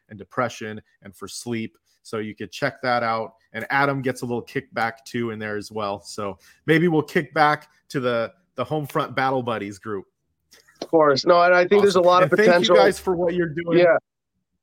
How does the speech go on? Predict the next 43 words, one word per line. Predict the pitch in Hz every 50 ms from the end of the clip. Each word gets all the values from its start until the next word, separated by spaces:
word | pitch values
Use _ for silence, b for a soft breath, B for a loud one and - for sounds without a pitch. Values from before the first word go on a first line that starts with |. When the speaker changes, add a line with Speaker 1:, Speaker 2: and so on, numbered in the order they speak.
| _ _ _ -
Speaker 2:
I, | 170 185 180 - _ -
I'm | 175 190 196 196
really | 202 214 214 214 208
excited | 190 180 - - 196 190 196 196 190 180 - -
by | 180 170 175 170
the | 165 160
potential | 160 160 - 165 165 165 160 160 160 147
to | - 151 151
incorporate | 147 139 _ - 156 151 147 139 - 143 151 143 143 139 - -
a | 131
lot | 131 135 135 135 143
of | 143
what | 131 135 139
you | 135 127
said | - - - 139 135 135 131 131 123 - _ _ _ _ _ _ _ _ -
in | 135 139 139
terms | 135 143 143 139 135 127 131
of | 135 135 127
that, | 131 131 131 127 123 123 - _ _
that | - 135 127 123
healing | 127 123 139 139 135 131 - 131 131 123
trauma | - - 131 123 123 123 123 123
reprogramming | 113 120 127 123 - _ - 131 131 131 123 120 120 120 117 117 117 113 113 110 _
for | - 120 -
P | - 123 123
T | 123 - 120 120
S | 113 -
D | - - 120
especially, | 120 117 - - 113 110 - - 110 113 104 - b b b _ _ _ _ -
and | 151 147 143
all | - 151 165 175 185 185 185
of | 180 143
it | 147 131 -
to | - 139 139
incorporate. | 139 135 - - 151 151 151 147 151 147 135 127 127
These | 143 143 139
are, | 147 139 -
these | 143 143 143 139
are | 147 147 143 - -
all | 139 147 151 156 156 156 151 - _
things | - 147 143 143 139 127
that | 127 123
I'm | 123 127 123